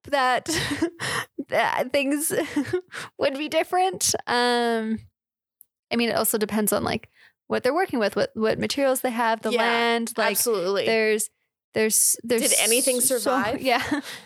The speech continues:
Speaker 1: there's so much going into that. Um, what they brought with them, can they even survive in that climate, in that area? Um,
Speaker 2: Yeah, like, I'm going on a deserted island and I packed blah, blah, blah. Like,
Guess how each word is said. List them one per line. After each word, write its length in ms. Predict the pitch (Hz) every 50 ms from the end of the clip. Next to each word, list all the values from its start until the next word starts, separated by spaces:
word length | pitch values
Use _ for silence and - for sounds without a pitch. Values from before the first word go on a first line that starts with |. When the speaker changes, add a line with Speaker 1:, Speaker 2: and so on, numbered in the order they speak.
| _
Speaker 1:
there's 160 | - 254 262 -
so 220 | - - 262 254
much 260 | 254 262 254 262 -
going 240 | - 247 233 226 220
into 220 | 214 220 220 -
that. 320 | 226 214 208 208 208 202 - -
Um, 360 | - - 202 214 - 214 208 _ _ - _ _
what 260 | _ 226 240 240 220 -
they 100 | 240 240
brought 380 | 202 - 214 214 214 208 - 180
with 160 | 240 240 -
them, 160 | 247 226 220
can 320 | - - - 277 277 277
they 80 | 254 262
even 260 | 240 - 240 226 226 214
survive 560 | - - 240 226 202 214 220 226 220 220 214
in 360 | - 220 220 208 202 196 190 _ _ _ _ _ _
that 280 | 226 208 208 - - _
climate, 500 | - 185 - 220 190 117 87 - - - _
in 160 | - 196 196
that 220 | 190 90 92 - - -
area? 420 | - 110 98 - 87 - - - - - - - _ _ _ _ _ _
Um, 380 | - - - - - - 240 247 _
Speaker 2:
Yeah, 300 | 233 220 180 - 80 101
like, 260 | 214 214 208 202 - 208 - _ -
I'm 180 | - 208 202 202
going 260 | 196 202 196 190 185
on 140 | 185 180 180
a 80 | 185 185
deserted 500 | 180 196 180 - 185 180 180 180 175 175
island 380 | 170 170 170 170 170 175 175
and 120 | 170 165 165
I 100 | 165 175
packed 360 | - - 180 160 156 - _
blah, 120 | - 180 180
blah, 120 | 175 165
blah. 260 | 147 156 156 160 165
Like, 360 | 175 185 175 - - - -